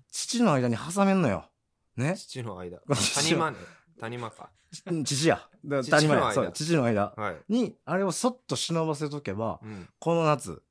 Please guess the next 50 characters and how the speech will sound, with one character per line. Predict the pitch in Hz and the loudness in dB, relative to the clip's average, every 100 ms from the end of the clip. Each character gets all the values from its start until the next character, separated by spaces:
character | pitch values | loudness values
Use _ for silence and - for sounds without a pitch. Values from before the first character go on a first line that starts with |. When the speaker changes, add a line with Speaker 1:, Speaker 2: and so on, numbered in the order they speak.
| - | -6
Speaker 1:
乗 | 127 | -2
り | 131 | 0
越 | - | 0
え | 113 | 0
れ | 101 | 0
ま | 87 | -6
す。 | - | -10
Speaker 2:
な | 90 | -6
る | |
ほ | 104 | -2
ど。 | |
Speaker 1:
め | 117 | -2
ち | - | 0
ゃ | 131 | -4
く | - | -4
ち | - | -2
ゃ | 127 | -2
良 | 123 | -2
か | |
っ | 87 | -6
た | - | -10
で | - | -14
す。 | - | -10
Speaker 2:
こ | 151 | -4
の | 170 165 127 | -2 -4 -6
ラ | 139 | -6
イ | 127 | -4
フ | 110 | -2
ハ | 131 | -2
ッ | |
ク | - - | -4 -8
は、 | 98 90 | -6 -2
Speaker 1:
こ | |
れ | |
は、 | 160 | 0
う | |
ん。 | 98 | 0
う | |
ん | 98 | -2
う | |
ん。 | |
Speaker 2:
誰 | 120 123 | -2 -4
か | 110 98 | -4 -4
か | 104 | -4
ら | 95 | -4
の | 90 | -8
お | |
便 | 87 92 | -10 -8
り | |
で | 80 | -8